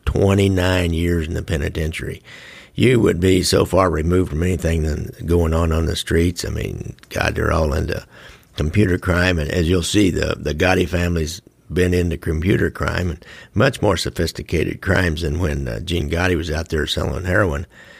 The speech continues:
But this is kinda, these Sicilian dudes are the ones that brought the heroin trade to 'em. But, you know, Gene Gotti, he's, he's a stand-up guy. He never talked.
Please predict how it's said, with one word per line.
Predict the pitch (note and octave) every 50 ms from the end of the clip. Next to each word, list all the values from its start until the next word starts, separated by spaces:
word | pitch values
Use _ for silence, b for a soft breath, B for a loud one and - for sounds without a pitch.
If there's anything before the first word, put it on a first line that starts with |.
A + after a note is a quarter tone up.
| B B B B -
But | - G#2 G2 - - - -
this | - G#2 G#2 C#3+ D#3 C#3+
is | C#3 G2
kinda, | - A#2+ B2 C#3 C#3 C3 A2
these | G2+ G#2 G#2 -
Sicilian | - - - - C3 D3+ E3 D3 A2+ G2
dudes | G#2 G2+ G#2 G2 F#2+
are | F#2+
the | G2 G#2
ones | A2 A2 A2+ A2+ G2+ D#2+
that | F2 E2+ D#2+
brought | G2 G#2 G#2 -
the | - D#2 D#2+
heroin | F2+ F#2+ G2+ G#2 G2+ G2+ - -
trade | D#2 F#2 G2+ G#2+ G#2 F#2 E2 F2
to | G#2 A#2+ C#3+
'em. | B2+ F#2+ D#2 E2+ E2+ - -
But, | - F#2+ G2+
you | G#2+ A2+
know, | A2+ F#2+ F2
Gene | D#2+ D2+ - A#2+ B2+ B2 G2+
Gotti, | - A2 A2 A#2 A#2 G#2+ F2+
he's, | F#2 G2 F2 - - - - b b b b b b b b _ _ _ _ _ _ _
he's | - G2+ G#2 G#2+ G#2
a | G#2
stand-up | F#2 - - A#2+ B2+ B2+ B2+ C3+ B2+ B2 -
guy. | - C3 C#3 C3 B2 A2
He | F#2+ G2
never | G#2 G#2+ A2+ B2 C3+
talked. | B2+ B2 G#2+ G2+ G#2 G2+ A#2+ - -